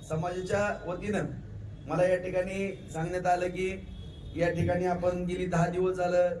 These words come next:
हे आंदोलन सुरू आहे, ह्याला स्थगिती द्यावी, अशा पद्धतीचं मला काही समाज बांधवांनी सूचना केल्याप्रमाणे आज या ठिकाणी तूर्त आपण हे आंदोलन या ठिकाणी स्थगित करतोय आणि भविष्यकाळातली पुढची दिशा सर्व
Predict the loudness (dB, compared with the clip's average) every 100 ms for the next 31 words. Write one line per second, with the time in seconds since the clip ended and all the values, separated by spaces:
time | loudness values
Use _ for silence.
0 | -4 -4 -4 -4 -4 0 2 2 0 -6
1 | -12 -14 -12 -2 0 2 0 -2 -4 -2
2 | 0 0 4 4 4 0 -4 -12 -10 -4
3 | 2 4 4 -2 -6 -6 -4 -2 -2 0
4 | 0 0 -2 -8 -14 -12 -6 0 0 2
5 | 0 0 0 0 -2 -2 -2 0 0 2
6 | 0 0 0 0 -2 -8 -12 -4 0 2
7 | 2 0 2 0 0 0 -2 -6 -6 -2
8 | 0 2 2 0 0 0 0 -2 -2 0
9 | 0 -2 -4 -4 -2 -2 2 2 2 2
10 | 0 0 -2 -2 -10 -12 -12 -8 -6 -4
11 | -4 -4 -2 0 2 2 2 0 -2 -4
12 | -4 -6 -4 -4 0 2 0 -2 -10 -14
13 | -14 -10 -4 0 4 4